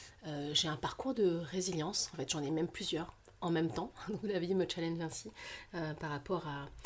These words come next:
à un divorce, en fait. Donc, euh, je, je fais ce processus-là de résilience à l'heure où je te parle. Je suis également challengée par la vie, euh,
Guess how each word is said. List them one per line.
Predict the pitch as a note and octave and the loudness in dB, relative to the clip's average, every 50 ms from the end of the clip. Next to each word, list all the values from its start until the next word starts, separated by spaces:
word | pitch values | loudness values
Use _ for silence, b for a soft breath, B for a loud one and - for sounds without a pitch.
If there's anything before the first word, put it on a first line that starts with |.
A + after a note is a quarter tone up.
| B B B B B B - | B B B B B B -10
à | G3 D#3+ D3+ D3 - D#3 | -8 -8 -8 -6 -6 -4
un | D#3 C#3+ C#3 C3+ C#3 C3+ C3+ C#3 | -4 -4 -4 -4 -4 -4 -6 -6
divorce, | C#3+ G3 G#3+ G3 D#3+ - - - - - | -4 -2 0 0 0 0 0 0 -2 -2
en | D3+ | -2
fait. | - C3 C#3 - - - - - - - | -4 -6 -8 -8 -10 -16 -18 -16 -10 -6
Donc, | G#3+ G3 G3 F#3+ F#3 - - | -2 0 0 0 0 0 2
euh, | F#3+ E3 D#3 D#3 D#3+ E3+ - | 2 4 4 4 2 0 0
je, | - E3 - F3 E3 E3 D#3+ D#3 D#3 | 0 2 4 6 6 6 6 4 4
je | D#3 - - D3+ | 4 4 2 2
fais | - - A#3 | 2 2 2
ce | A3+ - - - - - - - | 2 2 -2 -4 -10 -20 -20 -8
processus-là | - - F#3 - F#3 - - - - - D#3+ D#3+ A#3+ B3 | -2 0 0 2 2 2 2 2 0 2 2 2 2 2
de | A3 A3 | 2 2
résilience | F#3 F3+ E3+ D#3+ - D3+ D#3 F#3 F#3 - | 4 4 2 0 0 -2 -2 -2 -2 -2
à | D#3+ | 0
l'heure | D3+ E3 F#3 G3+ | 0 0 0 0
où | F#3 | 0
je | - - | -2 -2
te | - - | -4 -6
parle. | C3 - C3 C#3 F#3 G3+ - - - - - - - - - - - | -6 -6 -6 -8 -8 -8 -12 -16 -20 -20 -20 -20 -20 -20 -10 -4 0
Je | - - D#3+ | 0 0 0
suis | - - - D#3+ | 0 -2 -4 -2
également | D3+ D3 C#3 E3 G3 G#3 | -2 -2 0 0 0 0
challengée | - - F3 D#3 D3+ D3+ D3+ - E3 | 0 0 0 0 0 0 -2 -2 -4
par | - D#3 D3 | -4 -4 -4
la | C#3+ C#3 | -4 -6
vie, | C3+ - F3+ G3+ G#3+ G#3+ G#3 C4 G#3 | -6 -6 -6 -4 -4 -6 -6 -8 -8
euh, | E3 D3+ | -6 -6